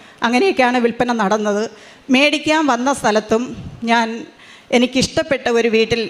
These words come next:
എൻ്റെ മാതാവ് കാണിച്ചു തരുന്ന വീടായിരിക്കണം ഞാൻ മേടിക്കുന്നത് എന്ന് പറഞ്ഞ്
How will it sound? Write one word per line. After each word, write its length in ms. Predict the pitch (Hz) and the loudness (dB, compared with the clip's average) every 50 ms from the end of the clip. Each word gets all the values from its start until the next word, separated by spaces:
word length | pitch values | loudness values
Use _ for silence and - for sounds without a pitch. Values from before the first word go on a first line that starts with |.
| - - | -4 -4
എൻ്റെ 200 | 226 220 226 254 | -2 0 0 0
മാതാവ് 600 | 233 226 226 233 233 240 240 254 254 254 254 240 | 0 0 0 2 2 2 4 4 4 4 4 2
കാണിച്ചു 380 | 247 208 202 220 226 214 - - | 2 2 2 2 -2 -4 -2 -2
തരുന്ന 220 | 240 226 220 220 | 0 0 0 0
വീടായിരിക്കണം 920 | 220 226 208 214 226 233 226 214 214 214 208 208 208 - 208 214 214 220 - - - - | 2 4 4 4 4 4 4 4 4 4 4 4 2 2 0 0 0 -2 -4 -10 -6 -2
ഞാൻ 260 | 226 208 220 220 208 | 2 2 2 2 2
മേടിക്കുന്നത് 680 | 202 196 202 202 190 196 208 190 202 190 190 196 180 - - - - - - - - | 2 2 4 2 2 2 0 0 0 0 0 0 -2 -4 -8 -16 -20 -20 -20 -6 -2
എന്ന് 220 | - 220 220 233 226 | 0 2 2 2 2
പറഞ്ഞ് 400 | 202 208 202 202 202 196 208 | 2 0 0 -2 -4 -4 -6